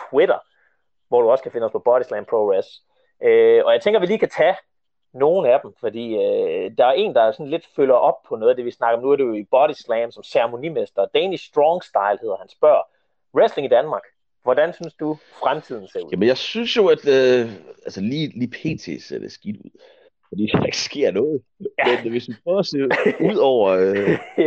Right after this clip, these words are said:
Speaker 1: Ja.
Speaker 2: den, øh, nuværende krise, øh, så, så, så tænker jeg, at det er, at det er positivt. Øhm, fordi, altså, nu,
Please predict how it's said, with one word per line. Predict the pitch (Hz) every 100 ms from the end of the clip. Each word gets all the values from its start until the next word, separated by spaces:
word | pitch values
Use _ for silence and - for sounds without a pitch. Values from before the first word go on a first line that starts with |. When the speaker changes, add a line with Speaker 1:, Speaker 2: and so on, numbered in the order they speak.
| -
Speaker 1:
Ja. | 147
Speaker 2:
den, | 107 98
øh, | 98
nuværende | 104 131 151 113 90
krise, | - 117 127 - - - - - _ -
øh, | 107 101 98 95 92 87 80
så, | 110
så, | 107 147
så | - - 135
tænker | 127 165 123
jeg, | 113
at | -
det | 135 117
er, | 110 104
at | 101 -
det | 110 110
er | 101 101 95 -
positivt. | 170 - 107 104 82 _ -
Øhm, | 95 87 87 87 87 90 87 _
fordi, | 104 110 110 110
altså, | 98 113
nu, | 113 135 139